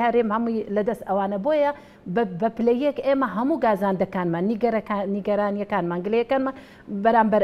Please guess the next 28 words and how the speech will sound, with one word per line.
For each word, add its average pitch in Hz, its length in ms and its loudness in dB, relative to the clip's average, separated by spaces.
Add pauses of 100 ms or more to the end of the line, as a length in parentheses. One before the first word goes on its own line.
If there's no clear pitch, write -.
بە 190 140 4
ئەوانە، 160 320 4
ئە، 180 300 -4 (480)
یعنی 175 220 -2
بەرامبەر 202 400 2
بە 202 80 4 (320)
پارتی 277 300 2
دیموکراتی 240 440 0
کوردستان، 226 580 -4
ئە، 175 760 2 (140)
دەرەبڕین 220 500 0
لە 208 80 2
بەرەوەی 214 360 0
ئەو 254 160 6
بێدەنجیەی 220 560 0
ئەوان 214 280 0 (480)
ئەیکەن 220 440 2
ئێستا 202 320 -2
بە 185 120 0
ئاشکرا 196 440 0 (120)
پێمان 226 400 0
ئەڵێ 214 240 -2 (120)
کە 185 100 -2 (380)
ئەوانن 226 460 4 (120)
ڕێگەیان 165 520 2
داوە 147 260 0
بەو 156 200 -2
لەشکرچێشیە، - 640 -8